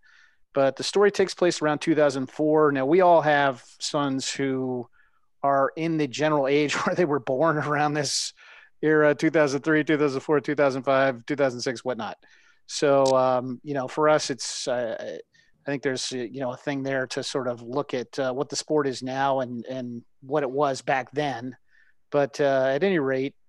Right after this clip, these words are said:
um, the story kind of unfolds that there's this, uh, new franchise in Danbury where, um, <clears throat> the team, it, it gets, uh,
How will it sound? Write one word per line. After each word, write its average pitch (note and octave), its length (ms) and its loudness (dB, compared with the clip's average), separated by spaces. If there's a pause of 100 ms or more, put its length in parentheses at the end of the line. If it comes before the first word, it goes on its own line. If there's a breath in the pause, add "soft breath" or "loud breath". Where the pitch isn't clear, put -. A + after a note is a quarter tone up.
um, C3 400 -2
the B2+ 80 -10
story D#3 800 0 (580)
kind D3+ 160 -4
of C#3 60 0
unfolds D3+ 600 0
that C#3+ 220 0
there's C3+ 320 -4
this, - 320 -6
uh, B2 220 -2
new C#3 160 -6
franchise D3+ 760 0
in C3+ 140 -8
Danbury B2+ 720 -8 (800 soft breath)
where, C3+ 520 -2
um, B2+ 640 -4 (120)
<clears throat> - 160 -20
the F3 380 0
team, F#3 540 -2 (380)
it, - 600 -12
it C#3+ 160 -12
gets, - 460 -4
uh, C3 300 2